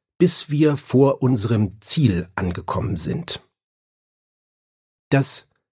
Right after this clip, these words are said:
Familienbesuchszimmer, der sogenannte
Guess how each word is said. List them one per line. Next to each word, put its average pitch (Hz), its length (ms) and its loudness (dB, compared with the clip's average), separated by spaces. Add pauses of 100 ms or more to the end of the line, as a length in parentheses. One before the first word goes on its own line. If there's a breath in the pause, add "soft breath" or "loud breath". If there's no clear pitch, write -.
(100)
Familienbesuchszimmer, 135 1800 0 (600)
der 110 80 -6
sogenannte 110 720 -6